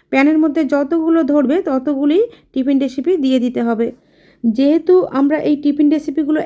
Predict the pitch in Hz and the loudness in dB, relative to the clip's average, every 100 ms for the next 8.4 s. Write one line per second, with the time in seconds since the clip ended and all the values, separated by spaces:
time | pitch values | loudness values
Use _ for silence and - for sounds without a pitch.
0 | 214 240 247 320 330 302 311 320 320 320 | -4 -4 -2 0 0 0 0 0 -2 -2
1 | 285 269 226 302 494 - - - 226 220 | 0 -2 0 -4 -4 -8 -20 -6 -6 -2
2 | 233 254 302 311 311 269 277 320 269 285 | -2 -2 -2 0 0 -2 0 2 2 0
3 | 285 302 302 330 269 285 247 214 269 311 | -2 -2 0 -2 0 -2 -2 -2 -2 -2
4 | 311 285 269 381 320 269 247 285 277 392 | 0 0 0 -2 -2 -2 0 0 2 0
5 | - 262 262 262 - 240 254 262 359 339 | -2 -2 -2 -4 -4 -4 -4 -4 0 2
6 | 254 262 247 240 247 233 226 233 262 _ | 2 2 0 -2 -2 -2 0 -2 -4 _
7 | _ - 254 285 339 320 302 269 339 466 | _ -2 4 4 4 2 0 2 0 -2
8 | - _ - 277 | -8 _ -2 -2